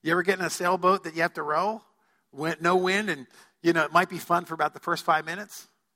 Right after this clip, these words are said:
but it's like, "Man, if I'm gonna get somewhere, I gotta really work at this," and it's hard work, and my arms hurt. Are you drifting?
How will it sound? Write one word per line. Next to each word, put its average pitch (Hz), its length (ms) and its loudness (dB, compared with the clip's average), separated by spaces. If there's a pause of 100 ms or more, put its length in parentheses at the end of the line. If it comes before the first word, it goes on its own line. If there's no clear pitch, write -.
(560)
but 165 80 2
it's 160 120 -2
like, 156 220 -4
"Man, 180 180 0
if 147 120 -2
I'm 196 100 4
gonna 214 140 -4
get 185 160 -4
somewhere, 143 280 -8
I 196 120 -2
gotta - 280 -8
really 135 400 0 (160)
work 151 300 -4
at - 80 -16
this," - 300 -18
and 131 80 -14
it's - 140 -16
hard 214 680 0
work, - 380 -12
and 131 100 -14
my 131 160 -8 (100)
arms 214 480 -2
hurt. 131 340 -14 (1700)
Are 151 80 -4
you 151 100 -10
drifting? 135 460 -12